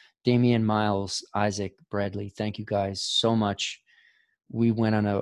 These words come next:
on a ride this episode. We talked about some politics. We got into schools. We got into staggering times.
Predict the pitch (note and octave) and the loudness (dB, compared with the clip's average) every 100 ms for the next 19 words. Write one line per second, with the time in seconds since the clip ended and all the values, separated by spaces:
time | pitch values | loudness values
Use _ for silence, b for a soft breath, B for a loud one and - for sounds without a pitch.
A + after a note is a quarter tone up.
0 | - A2 G2+ G#2 A#2 A#2+ A#2 A2 - A#2 | -2 -2 0 4 6 6 2 -2 -2 -2
1 | - A2 G#2+ G2+ G2+ G#2+ - G2+ - G2+ | 0 2 2 0 -6 -6 -4 -4 -2 -4
2 | G2 G2 - A#2+ A2 - G#2 - - G2+ | -2 -8 0 2 2 -2 -4 -4 -8 -2
3 | G#2 G2+ G2 G#2 - - A2 G#2 G#2 G2+ | -2 -2 -6 -8 -10 -6 -6 -6 -8 -10
4 | - - G#2+ G#2+ G#2 G#2 G2 - G2+ F#2+ | -14 -12 -8 -4 -4 -4 -6 -8 -6 -6
5 | - G#2 G#2 G#2 G2+ G2+ - A2 G#2 G2+ | 0 2 4 2 -2 -4 -2 0 0 -2
6 | G2 - | -6 -10